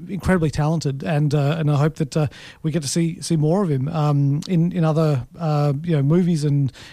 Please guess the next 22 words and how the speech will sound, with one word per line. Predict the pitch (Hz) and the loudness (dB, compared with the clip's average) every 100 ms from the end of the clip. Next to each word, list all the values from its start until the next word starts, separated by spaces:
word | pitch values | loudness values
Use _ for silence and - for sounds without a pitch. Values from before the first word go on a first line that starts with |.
| - | -18
T | - 180 | -2 0
V | 160 190 | 2 0
shows. | 170 143 131 | -2 -4 -2
'Cause, | 160 139 - - _ | -2 -2 -10 -20 _
yeah, | 214 | 0
he's, | 180 151 | 0 -2
he | 190 | -4
seems | 160 247 262 | 0 0 0
like, | 226 - - | -2 -6 -10
uh, | 180 165 170 | -2 0 0
a | 175 | -6
very, | 170 160 185 180 160 170 - - | -4 0 2 2 0 -2 -14 -6
um, | 165 147 147 139 147 165 180 170 | -2 2 2 2 0 -4 -14 -10
Jamie | 147 190 196 | 0 2 2
Costa | - 185 180 156 | 0 -4 -2 -4
seems | 165 | -2
like | 151 | 0
a | 131 | 2
very | 175 | 0
talented | - 175 165 139 | 2 0 0 0
person. | 165 190 139 | 0 0 -4
So | 135 156 | -2 0